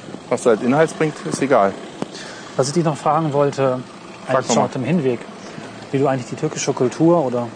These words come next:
Speaker 2: ja, es ist vor allem die türkische Kultur, hier in Hannover empfindest. Mein Eindruck war immer, dass die Integration hier eigentlich recht gut funktioniert.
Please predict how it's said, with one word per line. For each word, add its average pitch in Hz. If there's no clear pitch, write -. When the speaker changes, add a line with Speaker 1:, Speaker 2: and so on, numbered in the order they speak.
Speaker 2:
ja, 135
es 131
ist 127
vor 139
allem 123
die 120
türkische 135
Kultur, 131
hier 139
in 131
Hannover 143
empfindest. 135
Mein 131
Eindruck 147
war 147
immer, 143
dass 127
die 143
Integration 147
hier 143
eigentlich 139
recht -
gut 175
funktioniert. 135